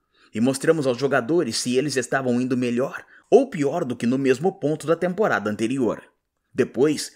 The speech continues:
mostramos a eles como foram os números de desempenho de dezembro de mil novecentos e oitenta e seis contra o de novembro daquele ano. O time implementou o C B E em outubro de mil novecentos e oitenta e seis.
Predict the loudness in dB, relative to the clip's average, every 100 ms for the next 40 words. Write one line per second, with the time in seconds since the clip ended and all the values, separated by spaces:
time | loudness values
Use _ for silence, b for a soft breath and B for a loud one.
0 | _ 0 2 0 2 0 0 0 -2 -6
1 | -8 b b 2 4 4 6 6 6 0
2 | 0 0 2 0 -4 -6 -6 -4 -6 -4
3 | -4 -2 -4 -6 -4 -2 0 -2 -2 -4
4 | -2 -2 -2 -6 -8 -8 -10 -12 -8 -6
5 | -2 -4 -4 -8 -12 -12 _ _ _ _
6 | 0 0 0 0 0 2 0 2 0 0
7 | -2 -4 -4 -2 -2 -4 -10 -16 _ _
8 | _ b b -2 0 0 0 0 0 0
9 | 0 -2 0 -2 0 0 0 0 0 0
10 | -2 -4 -2 -2 -4 -2 -4 -4 -4 -4
11 | -6 -8 -6 -6 -4 -2 -4 -4 -12